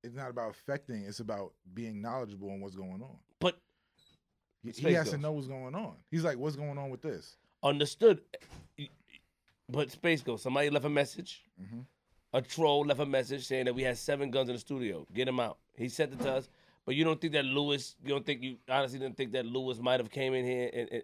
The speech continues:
Speaker 2: or looked around? You don't think
Speaker 1: He
Speaker 2: so?
Speaker 1: can, yeah. It's, it's his, it's his building. He owns the building.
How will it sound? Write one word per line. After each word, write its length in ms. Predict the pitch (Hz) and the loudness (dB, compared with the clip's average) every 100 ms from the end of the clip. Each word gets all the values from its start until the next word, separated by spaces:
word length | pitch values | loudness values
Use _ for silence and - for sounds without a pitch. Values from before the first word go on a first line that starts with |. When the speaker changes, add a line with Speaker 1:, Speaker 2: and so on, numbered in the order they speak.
| - | -6
Speaker 2:
or 100 | 113 | -8
looked 260 | 117 123 - | -6 -6 -4
around? 360 | 120 123 - 135 | -2 -2 -2 -2
You 80 | |
don't 120 | 120 117 | -4 -2
think 200 | 135 147 | -4 -4
Speaker 1:
He 60 | |
Speaker 2:
so? 80 | 147 | -4
Speaker 1:
can, 340 | 170 151 185 | -4 -4 -4
yeah. 220 | 156 214 170 | -6 -6 -6
It's, 180 | 127 | -6
it's 180 | 104 127 | -6 -8
his, 200 | 127 123 | -6 -8
it's 260 | 87 113 - | -8 -10 -6
his 320 | 135 117 - _ 101 | -8 -8 -14 _ -8
building. 320 | 131 226 107 | -6 -6 -8
He 100 | 127 | -10
owns 160 | 131 127 | -10 -10
the 60 | 123 | -8
building. 180 | 110 | -2